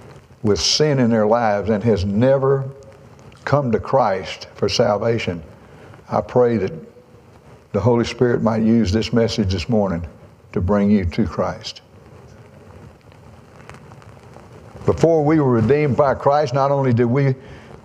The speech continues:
do sinful acts and have sinful attitudes, we were also sinners by nature. So Paul can say from Romans five eight, "While we were yet sinners, Christ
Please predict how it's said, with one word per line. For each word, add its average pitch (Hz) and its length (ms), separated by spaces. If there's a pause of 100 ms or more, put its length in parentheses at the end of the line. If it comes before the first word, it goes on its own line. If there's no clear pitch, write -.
(140)
do 135 360
sinful 139 560
acts 147 440 (920)
and 107 120
have 131 280
sinful 135 400
attitudes, 123 680 (500)
we 123 120
were 107 120
also 117 440
sinners 113 400
by 104 160
nature. 104 520 (1800)
So - 220
Paul 139 400
can 113 240
say 123 560 (1400)
from 113 200
Romans 123 320
five 135 420
eight, 135 200
"While 131 380
we 151 180
were 131 160
yet 139 420
sinners, 120 600
Christ 139 580